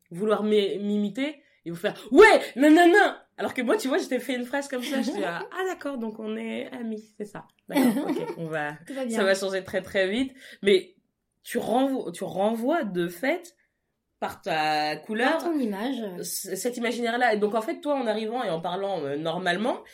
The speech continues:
Speaker 2: Ça
Speaker 1: tu
Speaker 2: casse
Speaker 1: viens
Speaker 2: tous
Speaker 1: heurter
Speaker 2: les
Speaker 1: un
Speaker 2: clichés.
Speaker 1: truc.
Speaker 2: Voilà.
Speaker 1: Donc, la personne est choquée.
Speaker 2: En fait, ce que je disais à un moment, c'est que j'ai l'impression qu'on arrive avec, avec un compteur et qu'à chaque fois qu'il se rend compte qu'on est l'inverse de ce qu'il pense,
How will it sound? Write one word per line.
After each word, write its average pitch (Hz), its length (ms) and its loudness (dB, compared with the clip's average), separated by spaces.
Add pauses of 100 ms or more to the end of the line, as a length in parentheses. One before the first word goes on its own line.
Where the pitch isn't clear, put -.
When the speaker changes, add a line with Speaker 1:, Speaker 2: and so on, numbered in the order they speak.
(180)
Speaker 2:
Ça - 240 -16
Speaker 1:
tu 262 120 0
Speaker 2:
casse 233 80 2
Speaker 1:
viens 285 120 4
Speaker 2:
tous 277 100 0
Speaker 1:
heurter 302 240 0
Speaker 2:
les 311 60 6
Speaker 1:
un 277 120 4
Speaker 2:
clichés. 285 220 0
Speaker 1:
truc. - 200 -16
Speaker 2:
Voilà. 240 180 -2
Speaker 1:
Donc, 240 100 -2
la 240 60 4
personne 269 280 0
est 240 80 2
choquée. 294 360 -2 (1200)
Speaker 2:
En 214 40 -8
fait, 330 160 -2
ce - 80 -4
que 269 100 -2
je 214 80 0
disais 220 320 -4
à 320 80 -4
un 233 40 -2
moment, 214 300 -4
c'est 233 140 -10
que 170 60 -10
j'ai 196 100 -6
l'impression 208 380 -8
qu'on 214 180 -6
arrive 254 240 -6
avec, 226 460 -8 (420)
avec 240 240 -6
un 233 120 -6
compteur 190 640 -10 (600)
et 214 120 -6
qu'à 233 120 -2
chaque 320 220 -10
fois 320 180 -8
qu'il 311 160 -10
se - 80 -14
rend 214 100 -8
compte 247 220 -4
qu'on 208 140 -10
est 190 80 -10
l'inverse 240 420 -4
de 185 60 -14
ce - 80 -14
qu'il 175 200 -18
pense, 277 360 -12